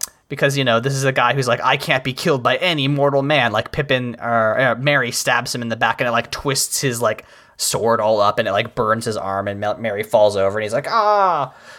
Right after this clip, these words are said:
Um, but, like, A-, Eowyn is like, "I'm not a man, I'm a girl boss," and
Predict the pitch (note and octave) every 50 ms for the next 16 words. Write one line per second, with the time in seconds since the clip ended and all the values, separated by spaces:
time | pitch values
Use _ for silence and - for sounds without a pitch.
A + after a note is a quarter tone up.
0 | - - - - B2 A#2+ A#2 A#2 A2 G#2+ G#2 G#2+ - _ _ _ _ - - -
1 | _ _ _ _ - B2+ - G2 G#2+ G#2 G#2 G#2 - - - A#2+ A#2 A#2 A2+ A#2
2 | A#2+ A#2+ A#2+ A#2 A2+ A2+ A2 G#2+ A2 - A2 A2+ - - E3+ F#3 G#3+ G#3 F3 D3+
3 | C3+ B2 G#2+ G#2+ A#2 A#2 A#2 A#2 B2 B2 C3+ E3 - - - F#3+ F#3+ G3 F3 C#3+
4 | C#3 C3+ C3+ F3 G3 G3 F3 C3+ B2 A#2+ - A#2 A2 G#2 G2 G2 - - - -
5 | A2+ A2 A2 A2 C3